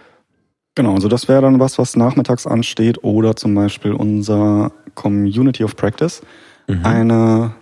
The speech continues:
Speaker 1: Zusammenkunft der Entwickler oder von jeglicher Interessensgruppe, wo es darum geht, sich ein bisschen zu synchronisieren oder ein bisschen Wissen auszutauschen, auf den neuesten Stand zu bringen, ähm, damit wir besser Synergieeffekte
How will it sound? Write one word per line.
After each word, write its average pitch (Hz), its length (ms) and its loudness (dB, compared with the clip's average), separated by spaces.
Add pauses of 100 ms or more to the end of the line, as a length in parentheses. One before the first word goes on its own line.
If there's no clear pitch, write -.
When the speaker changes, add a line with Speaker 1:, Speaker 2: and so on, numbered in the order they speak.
(120)
Speaker 1:
Zusammenkunft 117 1000 -2
der 110 280 0 (200)
Entwickler 107 580 -2
oder 107 240 2
von 104 480 -4
jeglicher 110 880 -4
Interessensgruppe, 107 760 -4 (500)
wo 104 100 0
es 101 100 -6
darum 104 160 -2
geht, 104 160 -4
sich - 260 -8
ein - 40 -6
bisschen 107 460 -4 (240)
zu 113 720 0
synchronisieren 117 720 0
oder 110 160 -2
ein 107 80 0
bisschen 107 240 -4
Wissen 113 200 -4
auszutauschen, 107 720 -4
auf 104 140 -8
den 101 80 -2
neuesten 104 240 -4
Stand 104 240 -6
zu - 100 -12
bringen, 107 340 -6 (960)
ähm, 104 380 -4
damit 104 340 -6
wir 104 300 -2 (300)
besser 101 380 -4
Synergieeffekte 98 1000 -4